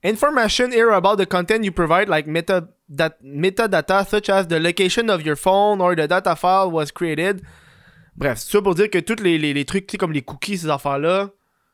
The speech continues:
ils vont utiliser cette information-là. Puis ils ont écrit « such as our camera ».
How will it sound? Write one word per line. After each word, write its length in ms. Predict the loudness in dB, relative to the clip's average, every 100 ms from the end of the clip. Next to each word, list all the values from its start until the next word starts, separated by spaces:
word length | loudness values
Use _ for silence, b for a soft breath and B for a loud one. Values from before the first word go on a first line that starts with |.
| _
ils 80 | -8
vont 140 | -2 -2
utiliser 320 | -2 -2 -2
cette 80 | 0
information-là. 760 | -2 0 0 -2 -2 -2 -4 -10 _ _ _ _
Puis 240 | 0 0 0
ils 100 | 0
ont 60 |
écrit « 280 | 0 -2 -4 b b -12
such 560 | -10 0 2 2 0 -4
as 420 | 0 0 2 0 -4 -2
our 220 | 0 0 -2
camera ». 580 | -4 0 2 0 0 -4